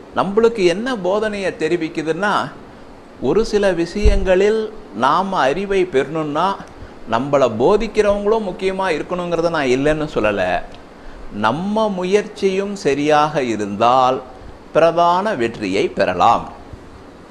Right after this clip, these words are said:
அடுத்து அடியனிடம் ஜோதிடம் பார்க்கணும், பொருத்தம் பார்க்கணும்னா WhatsApp-ல அனுப்பி வச்சே பார்க்கலாம். நேர்ல வந்தா எந்த அளவுல திருப்தி இருக்குமோ, அதே அளவில் இருக்கும்.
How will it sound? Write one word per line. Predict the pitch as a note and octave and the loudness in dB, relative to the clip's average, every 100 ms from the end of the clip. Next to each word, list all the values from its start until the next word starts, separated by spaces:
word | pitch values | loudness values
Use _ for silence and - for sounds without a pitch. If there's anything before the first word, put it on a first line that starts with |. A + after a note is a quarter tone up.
| - - - | -20 -16 -2
அடுத்து | G3+ G3+ - G3 G3 - - | 0 0 0 2 2 -2 -2
அடியனிடம் | F#3 G3 F3+ F3 D#3+ D#3 | 0 2 0 2 0 2
ஜோதிடம் | E3 E3 D3+ C#3+ | 0 0 -2 -2
பார்க்கணும், | D3 D3 D3+ D3 C#3 | -2 -2 -4 -4 -4
பொருத்தம் | C3 C3 C3+ | -4 -4 -4
பார்க்கணும்னா | B2 A#2+ B2+ B2+ D3 C3 | -2 -2 -2 -4 -4 0
WhatsApp-ல | A2 C3+ D3+ C3 B2 | 0 0 -4 -4 -4
அனுப்பி | G#2 G#2+ | -6 -6
வச்சே | G2 - B2+ | -6 -4 -4
பார்க்கலாம். | - F2+ F2+ C#2+ - - - - - - - | -2 -2 -2 -4 -6 -14 -20 -20 -18 -18 -6
நேர்ல | E3 F#3+ E3+ D3 | 0 0 2 0
வந்தா | D3 D#3 E3 | 0 0 0
எந்த | C#3+ C#3 | 0 -2
அளவுல | C#3+ D3 C#3+ | -2 -2 -4
திருப்தி | C#3 C3 C3 B2 | -2 -4 -2 -4
இருக்குமோ, | A#2+ B2 B2 D3+ C3+ | -4 -6 -4 0 0
அதே | G#2+ A#2+ C3+ | 0 0 2
அளவில் | G#2+ G#2+ A#2+ | 2 0 0
இருக்கும். | G#2 G#2+ - D3 | -2 -4 -6 -8